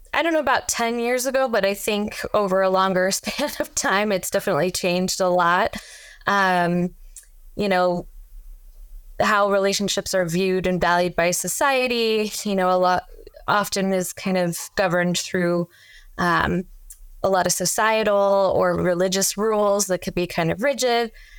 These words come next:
And I think modern relationships are more defined by the people that are in them, and they don't necessarily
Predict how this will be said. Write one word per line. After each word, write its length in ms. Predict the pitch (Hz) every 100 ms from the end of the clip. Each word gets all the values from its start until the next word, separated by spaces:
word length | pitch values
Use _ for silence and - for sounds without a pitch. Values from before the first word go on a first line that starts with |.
| -
And 120 | 208
I 60 | 208
think 300 | 214 202 180
modern 400 | 190 190 190 190
relationships 680 | 185 185 185 190 - 185 -
are 60 | 180
more 180 | 175
defined 600 | 170 175 - 175 175 170 -
by 500 | 175 170 170 170 170
the 320 | 170 175 165 165
people 340 | - 175 170 165
that 220 | 170 -
are 160 | 170
in 220 | - 330 294
them, 260 | 180 214 - - - - -
and 580 | 190 185 180 185 185 - - - - _
they 120 | 202
don't 180 | 190 185
necessarily 680 | 180 180 170 180 175 175 165